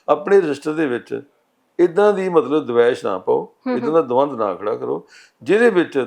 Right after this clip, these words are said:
Speaker 1: ਤੁਹਾਡੀ ਇਸ ਮੂਰਖਤਾ ਦੀ ਜਿਹੜੀ ਬਦਬੂ ਆ, ਉਹ ਵਿਦਿਆਰਥੀਆਂ ਤੱਕ ਪਹੁੰਚੇ।
Speaker 2: ਹੂੰ, ਸਹੀ ਹੈ ਜੀ।
Speaker 1: ਹਨਾ? ਕਿਉਂਕਿ ਤੁਹਾਡੇ ਹੀ ਇਸ ਪਰਛਾਵੇਂ ਨਾਲ,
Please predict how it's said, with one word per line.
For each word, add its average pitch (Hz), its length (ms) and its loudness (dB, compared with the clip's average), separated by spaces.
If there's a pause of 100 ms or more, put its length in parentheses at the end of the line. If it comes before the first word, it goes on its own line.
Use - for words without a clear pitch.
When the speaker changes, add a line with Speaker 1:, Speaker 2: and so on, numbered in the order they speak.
Speaker 1:
ਤੁਹਾਡੀ 165 420 2
ਇਸ 160 340 -4
ਮੂਰਖਤਾ 143 720 0
ਦੀ 147 400 -2
ਜਿਹੜੀ 143 220 -4
ਬਦਬੂ 127 580 0
ਆ, 117 160 -4 (180)
ਉਹ 165 100 -2
ਵਿਦਿਆਰਥੀਆਂ 143 440 4
ਤੱਕ 143 120 4
ਪਹੁੰਚੇ। 117 320 -10
Speaker 2:
ਹੂੰ, 196 1000 -10 (160)
ਸਹੀ 233 280 -4
ਹੈ 196 120 -10
ਜੀ। - 160 -20 (360)
Speaker 1:
ਹਨਾ? 220 160 0
ਕਿਉਂਕਿ 185 380 2 (300)
ਤੁਹਾਡੇ 151 380 4
ਹੀ 202 160 -2
ਇਸ 175 140 -6
ਪਰਛਾਵੇਂ 120 440 -2
ਨਾਲ, 131 200 -4